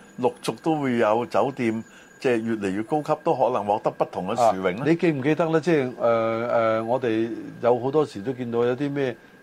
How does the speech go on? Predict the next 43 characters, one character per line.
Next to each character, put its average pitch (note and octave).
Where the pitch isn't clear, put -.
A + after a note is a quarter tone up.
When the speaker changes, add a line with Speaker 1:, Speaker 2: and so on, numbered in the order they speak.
Speaker 2:
酒 A#2+
店、 B2
環 F#2+
保 A#2
酒 A2+
店、 A#2+
咩 C3
嘉 B2+
許 G#2+
嗰 G#2+
啲， A#2+
其 A2+
實 G#2+
呢， B2
Speaker 1:
係 -
啊， D3
綠 C3+
色 -
酒 C3
店 C3+
啊 A#2+
嘛。 D3
Speaker 2:
係 D#3
啊， C3+
我 D3
諗 D3
呢， E3
呢 D#3+
個 C3
呢， C3+
亦 B2+
係 A#2+
對 C3
澳 B2
門 A2
呢， C3
即 D#3
係 C#3+
一 C#3
個， E3
嗱， A#2+
但 C3+
你 C#3